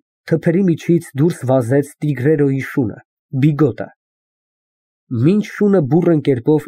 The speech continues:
իր հիացմունքն էր արտահայտում, հայտնվեց և ինքը, Տիգրերոն։ «Փառք Աստծո», ուրախ բացականչեց Մարիանոն։ «Նա փրկված է»։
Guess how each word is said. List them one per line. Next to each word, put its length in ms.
իր 220
հիացմունքն 640
էր 100
արտահայտում, 600
հայտնվեց 560
և 180
ինքը, 280
Տիգրերոն։ 500
«Փառք 420
Աստծո», 440
ուրախ 320
բացականչեց 800
Մարիանոն։ 580
«Նա 240
փրկված 560
է»։ 120